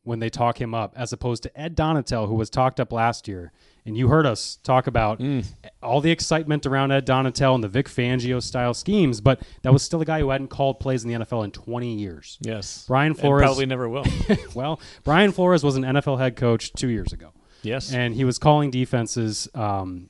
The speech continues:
Speaker 1: uh, for Miami and, and did very well in, in Pittsburgh last year as well. So he is going to and supposed to bring modernized, up-to-date defensive schemes to
Speaker 2: Mm.
Speaker 1: this,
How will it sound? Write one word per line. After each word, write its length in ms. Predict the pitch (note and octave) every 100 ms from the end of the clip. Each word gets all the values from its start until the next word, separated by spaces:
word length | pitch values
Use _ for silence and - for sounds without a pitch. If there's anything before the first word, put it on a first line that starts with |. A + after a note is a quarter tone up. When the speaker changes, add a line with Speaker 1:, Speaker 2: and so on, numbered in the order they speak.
| -
Speaker 1:
uh, 180 | G#2+ G#2+
for 180 | - C#3+
Miami 520 | B2+ A2+ A2 A2 A2+
and, 160 | A#2 A2
and 320 | A#2 G#2+ -
did 140 | C#3 B2
very 160 | C3
well 220 | B2+ B2+
in, 140 | B2+ B2+
in 120 | C3+
Pittsburgh 400 | A2+ C3+ - A2
last 280 | A2 G#2+ -
year 80 | G#2+
as 80 | G2+
well. 240 | G#2 E2+ - - - -
So 240 | D3 B2+
he 440 | - - E3+ F#3
is 220 | F3+ D3 A#2+
going 340 | B2+ C3+ C3
to 140 | B2 B2
and 100 | G#2
supposed 500 | A2+ - A3 - -
to 220 | G#2+ F#2+ - - _
bring 300 | C3+ C3 B2 - _ _
modernized, 760 | A2 A2 D3 G3 F3+ E3+ F3 - -
up-to-date 500 | D3 - B2+ B2+ G#2+
defensive 480 | A#2+ B2 A#2 - G#2
schemes 340 | - A2+ G#2+
to 80 | -
Speaker 2:
Mm. 140 | - G2
Speaker 1:
this, 280 | F#2+ -